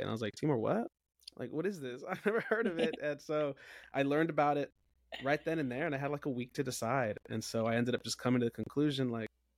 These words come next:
Speaker 1: "I don't care where the hell I go. I just want the experience. Send me wherever the hell." And so, um,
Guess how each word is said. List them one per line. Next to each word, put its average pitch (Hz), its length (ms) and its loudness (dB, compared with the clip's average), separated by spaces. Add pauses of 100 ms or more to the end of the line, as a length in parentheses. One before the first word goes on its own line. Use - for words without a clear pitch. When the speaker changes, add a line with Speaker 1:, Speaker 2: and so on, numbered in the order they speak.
(160)
Speaker 1:
"I - 60 0
don't 240 120 0
care 214 160 2
where 254 100 0
the 175 80 2
hell 135 180 -2
I 110 80 -4
go. 107 200 -8
I - 80 -4
just 160 180 -6
want 170 140 2
the 160 80 0
experience. - 640 -2
Send 117 140 -2
me 147 100 2
wherever 143 300 0
the 123 100 -2
hell." 135 320 -2
And 110 140 -6
so, 117 300 -4 (600)
um, 104 380 -4